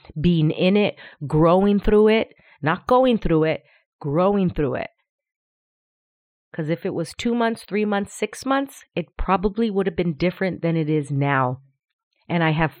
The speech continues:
full awareness if I'm committed to me. And what committed to me looks like is showing up, showing up, building my brand, showing up, building a business, because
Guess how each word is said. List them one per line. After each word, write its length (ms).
full 520
awareness 920
if 220
I'm 160
committed 600
to 120
me. 300
And 140
what 160
committed 400
to 100
me 200
looks 320
like 300
is 440
showing 540
up, 340
showing 580
up, 220
building 360
my 120
brand, 520
showing 500
up, 240
building 340
a 40
business, 460
because 540